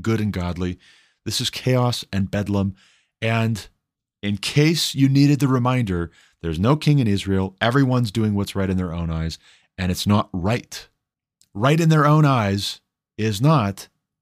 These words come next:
right. What they should be doing is what's right in God's eyes. But that's the thing they don't want to do, and they've completely forgotten God. They want the trappings of religion, and they have no reverence for God, no fear of God. They do what is right in their own eyes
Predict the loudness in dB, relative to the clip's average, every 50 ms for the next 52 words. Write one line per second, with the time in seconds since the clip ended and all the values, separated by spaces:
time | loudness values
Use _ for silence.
0 | _ _ _ -4 -2 0 0 -2 -4 -8 -20 -20 _ _ _ _ _ _ _ _
1 | _ _ -14 -10 -8 -6 -6 -6 -2 0 0 0 0 -2 -4 -4 -4 -4 -4 -6
2 | -8 -12 _ _ _ -8 -8 -6 -6 -8 -8 -8 -8 -8 -8 -8 -10 -10 -10 -10
3 | -8 -8 -10 -10 -10 -10 -12 -12 -14 -16 -18 -20 -20 _ _ _ _ _ _ _
4 | _ _ _ -16 -10 -8 -6 -6 -4 -2 -4 -2 -2 -2 -2 -2 -2 -2 -2 -4
5 | -4 -6 -8 -8 -8 -8 -6 -6 -6 -6 -6 -8 -8 -8 -8 -8 -10 -8 -6 -6
6 | -6 -6 -6 -6 -8 -8 -8 -10 -10 -8 -10 -10 -8 -6 -6 -6 -6 -6 -8 _
7 | _ _ _ _ _ _ -2 -2 0 0 -2 -4 -4 -2 0 0 0 0 0 0
8 | 0 0 0 0 0 0 0 0 -2 -2 -4 -6 _ _ _ _ -4 -2 0 2
9 | 2 2 2 0 -2 -4 -2 0 2 4 4 4 4 4 2 0 -2 -6 _ 0
10 | 2 2 2 4 4 2 2 0 0 -2 -2 -2 -2 0 0 0 0 2 0 0
11 | 0 0 -2 -2 0 2 4 4 4 2 2 -2 -2 -2 -2 -2 -4 -6 -10 _
12 | _ _ _ _ _ -6 -6 -2 2 4 4 6 6 4 2 0 -2 -4 -4 -4
13 | -2 -2 0 0 0 0 0 0 -2 -4 -4 -6 -10